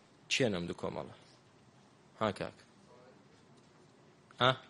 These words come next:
خەوارج و معتەزیلە. نە. هم. نەخیر. نەخیر. ئەوە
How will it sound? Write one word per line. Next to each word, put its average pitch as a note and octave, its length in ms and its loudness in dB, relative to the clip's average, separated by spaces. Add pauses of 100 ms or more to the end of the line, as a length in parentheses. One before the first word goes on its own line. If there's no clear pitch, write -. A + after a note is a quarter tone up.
(1500)
خەوارج G#2+ 460 4
و A2 60 -2
معتەزیلە. F2 680 -4 (1120)
نە. G#2+ 140 0 (640)
هم. A#2 120 -2 (1900)
نەخیر. - 380 -4 (1600)
نەخیر. - 300 -8 (720)
ئەوە D#3 220 10